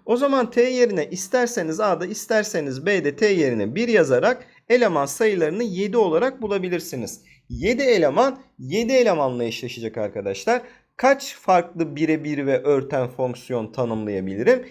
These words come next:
Yedi faktöriyel. Kaç farklı fonksiyon tanımlayabilirim deseydi yedi üzeri yedi cevabı olacaktı.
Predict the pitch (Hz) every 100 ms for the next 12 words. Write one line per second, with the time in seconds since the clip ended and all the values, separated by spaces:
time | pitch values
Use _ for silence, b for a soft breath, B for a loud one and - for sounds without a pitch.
0 | B 156 180 214 214 165 131 - 110 98
1 | 82 B B - 226 254 - 247 233 208
2 | 202 190 170 170 170 156 156 151 143 143
3 | 139 131 131 123 117 120 123 233 240 240
4 | 269 175 160 170 214 196 160 131 113 110
5 | 180 226 226 220 214 208 208 196 196 196
6 | 220